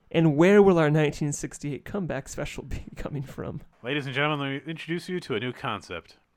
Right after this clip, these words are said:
Speaker 2: The name, Karl. Karl
Speaker 1: <laughs>
Speaker 2: Marx. A seventeen-part series coming up next under Andrew Duranthony, the beginning of the Communist Revolution. <laughs> Uh,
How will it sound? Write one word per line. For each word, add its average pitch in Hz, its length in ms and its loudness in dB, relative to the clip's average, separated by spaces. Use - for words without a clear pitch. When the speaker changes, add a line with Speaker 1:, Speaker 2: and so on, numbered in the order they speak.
Speaker 2:
The 98 80 -16
name, 131 420 -6
Karl. 80 500 -4
Karl 135 340 -2
Speaker 1:
<laughs> 127 160 -8
Speaker 2:
Marx. - 400 -12
A - 80 -12
seventeen-part 151 720 -2
series 147 360 0
coming 185 280 -2
up 160 120 2
next 139 320 -2
under 135 220 -4
Andrew 135 220 -4
Duranthony, 120 460 -6
the 131 100 -10
beginning 123 460 -6
of 101 100 -10
the 104 60 -8
Communist 95 440 -8
Revolution. 87 460 -12
<laughs> 202 40 -4
Uh, 123 380 2